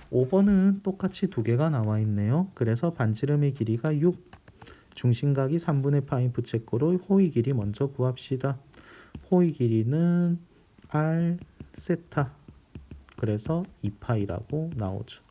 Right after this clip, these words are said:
넓이는 이분의 일 R 제곱 세타라고 해서 약분돼서 육 파이라고 나오겠습니다. 괜찮나요? 자, 육 번 볼까요?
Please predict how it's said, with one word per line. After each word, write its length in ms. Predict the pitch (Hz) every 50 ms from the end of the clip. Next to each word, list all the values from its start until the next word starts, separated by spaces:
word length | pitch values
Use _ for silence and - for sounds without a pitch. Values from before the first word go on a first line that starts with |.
| _ _ - - - - _ _ _ -
넓이는 680 | 123 120 131 131 127 127 127 131 139 156 170 180 180 - - - - _ _ -
이분의 560 | 120 110 104 104 104 - 113 113 117 120 120 -
일 300 | 143 151 160 165 170 185 -
R 260 | - 131 135 135 139 131
제곱 520 | 131 - 107 104 - - 156 170 180 180 - -
세타라고 1300 | - - - - 160 151 - - - 143 113 92 98 - - 98 - - 113 117 104 113 117 120 117 110
해서 460 | 104 110 - 160 165 170 180 156 - - - - -
약분돼서 840 | 101 - - - - 104 98 95 101 101 101 - 156 160 170 185 160
육 160 | 104 101 - - -
파이라고 600 | - - 113 104 101 - - 87 107 - - 143 160 175 - - _ _ -
나오겠습니다. 720 | - 92 95 113 107 92 90 - - - 98 - 123 - _ _ _ _ _ _ _ _ _ _ - - - - - _ _ _ _ _ _ _ _ _ _ _ _ _ _ _ _ _ _ -
괜찮나요? 840 | - - 107 - - 135 143 139 127 113 110 107 123 156 190 196 - - - _ _ - - _ _ _ _
자, 320 | - - 156 143 120 107 101
육 160 | 104 120 120 -
번 180 | 190 185 175
볼까요? 480 | 151 131 120 - - 107 107 127 170